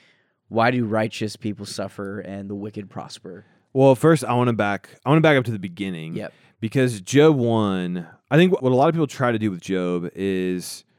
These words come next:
Speaker 2: say, "Yeah, but he still deserves some of it. We're all sinners."
Speaker 1: Mm.
Speaker 2: And it's,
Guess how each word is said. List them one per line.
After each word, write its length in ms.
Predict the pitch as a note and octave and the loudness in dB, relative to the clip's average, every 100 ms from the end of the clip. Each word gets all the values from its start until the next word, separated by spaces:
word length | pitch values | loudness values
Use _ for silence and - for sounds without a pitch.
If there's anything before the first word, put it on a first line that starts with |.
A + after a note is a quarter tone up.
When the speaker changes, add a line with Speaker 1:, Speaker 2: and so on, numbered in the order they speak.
| _ _ | _ _
Speaker 2:
say, 120 | - | -2
"Yeah, 260 | C3+ D3+ D#3 | 4 6 6
but 100 | C#3 | 4
he 100 | B2 | 2
still 220 | - A#2+ | 0 -2
deserves 340 | F2+ E2+ F2 - | -2 -6 -8 -10
some 160 | D#2 | -14
of 100 | C#2 | -14
it. 120 | B1+ - _ _ _ _ _ _ - | -16 -20 _ _ _ _ _ _ -18
We're 240 | - A#2+ C3+ | -4 4 6
all 120 | B2 | 6
sinners." 580 | - F#2+ B1+ - - - | 2 -10 -10 -16 -20 -18
Speaker 1:
Mm. 280 | G2+ F#2+ F#2+ _ - | -18 -18 -20 _ -4
Speaker 2:
And 200 | C3+ D3+ | 2 4
it's, 220 | D#3+ - | 2 -2